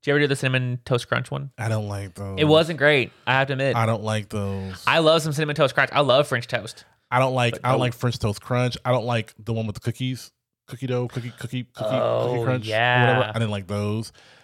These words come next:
Speaker 2: I didn't like the Rice Krispie treat cereal.
Speaker 1: No.
Speaker 2: Um, I don't like Rice
Speaker 1: Well, if,
Speaker 2: Krispies
Speaker 1: if,
Speaker 2: by
Speaker 1: honestly, if you're
Speaker 2: themselves.
Speaker 1: gonna buy Rice Krispie treats, you just make Rice Krispie treats.
Speaker 2: Right. Um, I think I used to like honeycombs.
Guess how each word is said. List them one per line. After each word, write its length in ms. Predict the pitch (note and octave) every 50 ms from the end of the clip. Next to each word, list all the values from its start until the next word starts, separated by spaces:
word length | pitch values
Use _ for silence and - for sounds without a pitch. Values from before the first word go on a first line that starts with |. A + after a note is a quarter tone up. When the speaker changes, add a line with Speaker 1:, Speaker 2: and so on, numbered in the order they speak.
| _ _ _ _ _
Speaker 2:
I 60 | A2+
didn't 100 | A#2 A#2
like 120 | A2+ G#2 -
the 80 | G2+
Rice 200 | G2 G2 G2 G2
Krispie 280 | - - G#2+ - A#2 -
treat 200 | - A#2 G#2+ -
cereal. 560 | - A#2 A#2 A2+ A2+ A2+ A2+ A#2 A2+ A2 A2+ - _ _
Speaker 1:
No. 300 | - A#2+ A#2 A2+ A2 G#2+ - - _ _ _
Speaker 2:
Um, 260 | A#2 A2+ G#2+ G2+ G2+ - _ _ -
I 120 | A2+ A2+
don't 300 | G2+ - G#2+ G#2+ - F#2+
like 200 | G#2+ A2 G#2+ F#2+
Rice 140 | G#2+ G#2+ G#2+
Speaker 1:
Well, 140 | A#2+ E3+ F#3
if, 80 | - -
Speaker 2:
Krispies 180 | - - -
Speaker 1:
if, 80 | G3 -
Speaker 2:
by 60 | -
Speaker 1:
honestly, 340 | F3+ F3 F3+ - - F3 D#3+
if 80 | C#3+
you're 120 | D3+ F#3+ A3
Speaker 2:
themselves. 160 | C4 B3+ G3+
Speaker 1:
gonna 100 | C3+ A#2+
buy 200 | B2 B2 B2+ C3+
Rice 220 | C3 B2 B2+ B2 -
Krispie 340 | - C3 B2+ B2 - B2 A2+
treats, 360 | - - A2+ A2 G#2+ - -
you 80 | B2+ A#2+
just 240 | A#2 A#2+ A#2+ A#2 A#2+ - - - A#2
make 300 | A#2 B2 C3 C3+ C#3 -
Rice 300 | A#2+ A#2 A#2+ A#2+ B2 -
Krispie 340 | - - B2 B2 - A#2 G#2+
treats. 400 | - G2+ F#2+ F#2+ - - - - -
Speaker 2:
Right. 400 | A2+ G#2+ G2+ F#2+ E2+ D2+ C#2+ - _ _ _ _ _ -
Um, 480 | A#2+ A#2 A2+ G#2+ G#2 F#2+ F#2 F2+ - _ _ _ _ _ _ _ _ _ _ _ _ _ _ -
I 100 | B2+ A#2+
think 160 | - D3+ D3 -
I 60 | B2
used 160 | B2+ D3 -
to 60 | - A2+
like 140 | G2+ G2
honeycombs. 680 | - G#2 G#2 G#2 - G2 F2 F2 F2 F2+ - - -